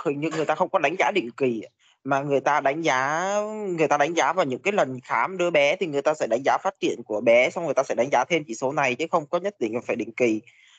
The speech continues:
Và cái, ờ, và cái lý do mà người ta không có, ờ, không có đánh giá khi lớn hơn hai tuổi là khi lúc đó thì,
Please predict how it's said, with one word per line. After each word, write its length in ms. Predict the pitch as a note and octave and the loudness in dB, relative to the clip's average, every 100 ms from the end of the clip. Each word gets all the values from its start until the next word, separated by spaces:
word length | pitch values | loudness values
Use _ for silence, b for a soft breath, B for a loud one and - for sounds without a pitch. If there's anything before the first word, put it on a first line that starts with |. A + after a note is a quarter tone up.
| b | b
Và 260 | - C3+ B2 | 0 2 2
cái, 400 | A#2+ B2+ D3+ F3+ | 2 2 2 2
ờ, 160 | F3+ F#3 F#3 | 2 0 0
và 160 | E3 C3+ C3+ C3+ C3+ | 0 0 -4 -4 -4
cái 120 | - G3+ | 0 0
lý 140 | F#3 | 2
do 300 | F#3 E3+ F3 | 4 4 4
mà 180 | E3 C#3+ | 2 0
người 140 | D3 | 0
ta 160 | C3 D#3 | -2 -2
không 260 | - F3 | -2 -6
có, 300 | - E3+ F#3+ G#3+ _ _ - | 0 2 2 0 _ _ -6
ờ, 180 | C#3+ D3 | -2 0
không 160 | F3+ | 0
có 200 | G#3 G#3 - | 2 2 0
đánh 180 | C3+ C#3+ | 0 0
giá 340 | E3+ A#2+ C#3 F#3 | 2 2 2 0
khi 240 | G3 E3+ E3+ D#3 | -2 -2 -2 0
lớn 180 | D3 | 0
hơn 120 | F#3 F3+ | 2 -2
hai 220 | F3 D#3+ | -2 -2
tuổi 260 | A#2+ - | -2 -4
là 180 | B2 C3+ | 0 0
khi 140 | - F3 | 0 -4
lúc 180 | G#3 | -4
đó 240 | C3+ A#2+ D3 | 2 2 2
thì, 280 | F#3+ C#3 C3 | -2 -6 -6